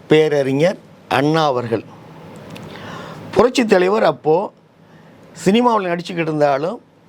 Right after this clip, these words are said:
நாடகத்திலே நடிச்சுக்கிட்டு இருப்பார். ஆக, எம் ஜி ஆர் நாடக மன்றத்தினுடைய மேனேஜரா இவர் செயல்பட்டார். இவருடைய திறமையை,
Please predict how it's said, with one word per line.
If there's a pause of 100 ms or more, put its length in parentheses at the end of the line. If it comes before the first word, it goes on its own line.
(160)
நாடகத்திலே
நடிச்சுக்கிட்டு
இருப்பார். (520)
ஆக, (440)
எம்
ஜி
ஆர்
நாடக
மன்றத்தினுடைய (1080)
மேனேஜரா
இவர்
செயல்பட்டார். (1040)
இவருடைய
திறமையை,